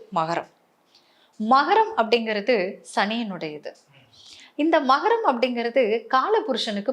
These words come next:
பத்தாவது வீடுங்க. இந்த பத்தாவது வீடு என்ன சொல்லும்னா, கர்மா. நம்மளுடைய வாழ்க்கையில நாம் முன் ஜென்மத்தில் செய்த கர்மாக்கள், அதனுடைய மீதி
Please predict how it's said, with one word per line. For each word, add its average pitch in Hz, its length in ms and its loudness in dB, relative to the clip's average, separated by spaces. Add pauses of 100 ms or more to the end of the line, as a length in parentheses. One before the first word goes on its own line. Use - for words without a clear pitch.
பத்தாவது 233 520 -2
வீடுங்க. 160 280 -12 (1200)
இந்த 294 160 4 (200)
பத்தாவது 392 520 4
வீடு 285 180 4 (100)
என்ன 240 120 0 (120)
சொல்லும்னா, 220 380 0 (440)
கர்மா. 202 320 -2 (1300)
நம்மளுடைய 254 480 4 (100)
வாழ்க்கையில 233 540 2 (600)
நாம் 220 260 0
முன் 254 240 0
ஜென்மத்தில் 311 640 2
செய்த 226 280 2 (120)
கர்மாக்கள், 202 560 -4 (800)
அதனுடைய 233 460 -2 (140)
மீதி 277 340 0